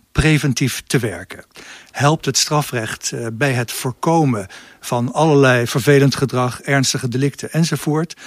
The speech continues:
Nou, dat geloof ik niet. In dat opzicht moeten we er ook vooral niet te veel van verwachten. Maar wat nu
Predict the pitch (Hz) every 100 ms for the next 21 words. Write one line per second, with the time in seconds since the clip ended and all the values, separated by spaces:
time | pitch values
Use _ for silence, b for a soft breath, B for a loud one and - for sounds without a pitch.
0 | B - 139 110 139 123 - 123 143 143
1 | 135 147 - B B B _ 240 131 135
2 | 135 - 143 - 131 131 120 120 - 135
3 | 143 139 - 127 120 120 123 110 123 143
4 | - - - B B B B 127 131 165
5 | 214 143 143